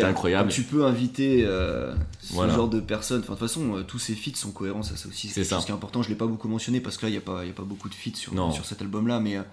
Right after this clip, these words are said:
Speaker 1: à chaque fois qu'il fait des feats,
Speaker 2: Hmm.
Speaker 1: c'est des choses qui sont sensées, qui sont cohérentes et qui vont, euh, dans ce qu'il veut proposer, tu vois.
Speaker 2: Exactement. Même avec le Vresval,
Speaker 1: <laughs>
Speaker 2: R I P,
Speaker 1: Ah, yes.
Speaker 2: il était venu au Bataclan, euh,
Speaker 1: Ouais, il était
Speaker 2: il
Speaker 1: venu
Speaker 2: était
Speaker 1: aussi.
Speaker 2: pas dans une forme olympique,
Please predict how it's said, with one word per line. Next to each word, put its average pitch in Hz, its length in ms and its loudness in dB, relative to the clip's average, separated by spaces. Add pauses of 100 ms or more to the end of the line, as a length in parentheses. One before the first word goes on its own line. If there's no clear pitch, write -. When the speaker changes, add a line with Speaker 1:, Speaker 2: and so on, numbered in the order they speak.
(420)
Speaker 1:
à 104 80 -6
chaque 110 180 -4
fois 127 120 -4
qu'il 123 160 -6
fait 98 140 -8
des 95 120 -4
feats, 123 380 -6 (300)
Speaker 2:
Hmm. 85 120 -2 (160)
Speaker 1:
c'est - 180 -6
des 98 100 0
choses 113 220 -4
qui 101 140 -6
sont 101 160 -6
sensées, 117 600 -4 (260)
qui - 120 -14
sont 98 200 -8
cohérentes 104 500 -2
et 95 60 -10
qui - 180 -12
vont, 101 500 -2
euh, 92 120 -4
dans 98 160 -4
ce - 100 -8
qu'il - 240 -10
veut 101 140 -6
proposer, 90 540 -8
tu - 180 -14
vois. 92 240 -4
Speaker 2:
Exactement. 82 480 -2 (840)
Même 110 200 6
avec 104 260 4
le 104 80 6
Vresval, 90 580 0 (400)
Speaker 1:
<laughs> 120 360 -2
Speaker 2:
R 107 220 8
I 107 80 8
P, 113 360 6
Speaker 1:
Ah, 104 180 -4
yes. 101 420 -6
Speaker 2:
il 107 80 4
était 104 220 6
venu 101 300 4
au 98 80 4
Bataclan, 95 680 2
euh, 76 380 0
Speaker 1:
Ouais, 113 200 2
il 113 80 0
était - 200 -6
Speaker 2:
il - 20 0
Speaker 1:
venu 90 120 2
Speaker 2:
était 104 120 0
Speaker 1:
aussi. - 80 -2
Speaker 2:
pas 101 100 6
dans 98 160 4
une 95 360 2
forme 92 240 2
olympique, 90 520 -2